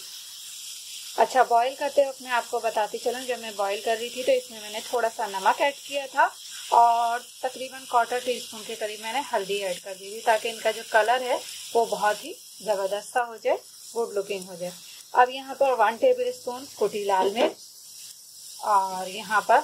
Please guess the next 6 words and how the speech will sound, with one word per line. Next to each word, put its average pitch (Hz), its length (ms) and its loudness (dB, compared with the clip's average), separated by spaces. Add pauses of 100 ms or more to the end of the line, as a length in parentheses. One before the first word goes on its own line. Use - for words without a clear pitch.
(800)
one 233 160 2
table 233 320 4
spoon 240 300 -8
कूटा 202 300 2
हुआ 180 260 2
धनिया 190 420 0